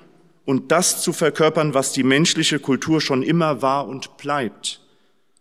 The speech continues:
Ein kunterbuntes Gemälde das durch jeden Pinselstrich jedes Menschen bereichert wird und etwas Neues wachsen lässt, das im Für und Miteinander ausgestellt, bewundert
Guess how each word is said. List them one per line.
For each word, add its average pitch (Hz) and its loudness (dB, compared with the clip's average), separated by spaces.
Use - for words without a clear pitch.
Ein 117 -2
kunterbuntes 180 -2
Gemälde 143 2
das 123 0
durch 131 2
jeden 196 2
Pinselstrich 170 2
jedes 175 0
Menschen 147 0
bereichert 131 0
wird 147 -6
und 113 -10
etwas 117 -6
Neues 120 -2
wachsen 101 -4
lässt, - -8
das 131 2
im 135 2
Für 180 4
und 160 6
Miteinander 147 4
ausgestellt, 196 2
bewundert 147 2